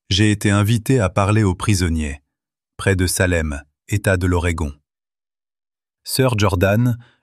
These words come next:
une très aimable femme dans la foi, m'a prise dans sa voiture. Je fus surprise de trouver une aussi belle assemblée d'hommes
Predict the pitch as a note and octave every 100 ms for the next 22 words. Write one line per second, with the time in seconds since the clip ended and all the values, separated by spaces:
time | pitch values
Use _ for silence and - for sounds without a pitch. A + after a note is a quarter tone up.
0 | - F#2 E2 - F#2+ F2+ F#2 G2 F2 D#2
1 | - F#2+ E2+ D#2+ D#2+ - G2+ G#2 - _
2 | _ _ G#2 G#2+ G#2+ - C#3 A2+ G2+ -
3 | F2+ F2 - D#2+ C#2+ C2 - _ _ _
4 | _ _ _ _ _ _ - G2 A#2 C3
5 | A#2 C3+ - - D#3 A2 F#2+ - A2 A2
6 | G2+ G2 G#2+ - G2 E2+ C3 G#2 - G2
7 | F#2+ G#2+ F#2+ G#2+